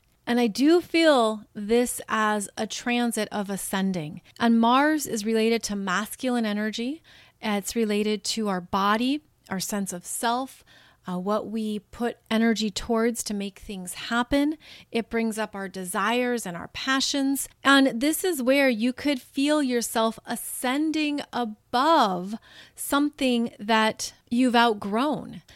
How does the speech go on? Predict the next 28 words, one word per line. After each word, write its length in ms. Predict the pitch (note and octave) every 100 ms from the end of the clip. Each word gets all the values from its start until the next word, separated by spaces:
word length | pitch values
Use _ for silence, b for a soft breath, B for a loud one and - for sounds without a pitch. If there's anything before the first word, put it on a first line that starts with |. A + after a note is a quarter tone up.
| b -
This 280 | B3 C4
is 100 | C#4
certainly 360 | A#3+ C#4 C4 B3
working 640 | A3 A3+ A#3+ C4+ C4 A#3+ G3+
with 380 | A3+ A3+ -
masculine 840 | G3 G#3+ G#3+ A#3 - - B3 A#3 - A3+
energy 680 | A3 A#3 B3 C#4 D4 D#4+ B B B B
to 260 | - C#4 C4
help 460 | A3+ B3+ B3+ C4+ -
open 460 | B3 C4+ - C4+ -
up 280 | A3+ A3+ B3
more 400 | A#3 A3+ A3+ A#3 -
intuitive 920 | A3+ G#3+ - - B3 B3+ C4 C#4 C4
trust, 640 | - - A#3 G4 - - - B B B
to 120 | - C4+
get 160 | B3+ -
out 200 | A#3+ C4
of 140 | A#3+
the 100 | A3+
mind 640 | A3+ A3 G#3+ G#3+ B3+ D#4 -
or 120 | A3+
the 160 | A3
over-reliance 1160 | - A3 A3+ G#3 G#3+ G3+ G3 G#3 B3 E4 - - B B B
on 180 | A#3 A3+
the 80 | G#3+
physical, 800 | - A#3 G#3 B3+ - D4 F4+ - b b
the 100 | B3+
over-reliance 1000 | A#3 A#3 B3 A#3+ A#3 A3 A3+ B3+ C4+ B3+